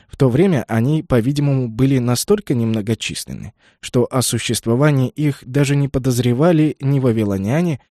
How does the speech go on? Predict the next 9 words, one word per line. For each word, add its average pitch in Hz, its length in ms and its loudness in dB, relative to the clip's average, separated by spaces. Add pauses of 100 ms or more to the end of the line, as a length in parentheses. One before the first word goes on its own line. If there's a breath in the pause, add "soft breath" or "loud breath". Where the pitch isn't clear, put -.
(240)
получившие 123 560 0
законодательство 113 880 -2
от 98 100 -6
Хаммурапи, 123 600 -4 (600)
ни 110 160 0
древняя 160 540 2
культурная 147 640 0
страна 120 520 0
Египет 151 800 -6